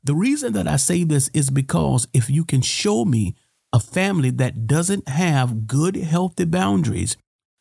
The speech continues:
I can show you a family that is certainly going to fall to pieces. Whenever I do marriage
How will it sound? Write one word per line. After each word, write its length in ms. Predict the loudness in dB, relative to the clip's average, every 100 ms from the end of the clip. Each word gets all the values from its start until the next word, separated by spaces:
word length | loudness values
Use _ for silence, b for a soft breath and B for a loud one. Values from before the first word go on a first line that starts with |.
| _ -4
I 200 | -2 0
can 240 | 0 0
show 460 | 0 -2 0 0 2
you 360 | 2 0 -2
a 120 | 0 -2
family 760 | -2 -2 0 2 2 2 0 b b b -2
that 180 | 0 2
is 100 | 0
certainly 680 | 0 0 0 0 0 0 -4 _ _ -4
going 320 | 0 2 2
to 60 | 0
fall 360 | -2 0 0 -2
to 80 |
pieces. 600 | 0 2 2 0 -6 -8 -12 _ _ _ _ _ _
Whenever 440 | 0 0 0 -2 -2
I 160 | -2 -2
do 300 | 0 0 0
marriage 680 | 0 2 2 0 0 -2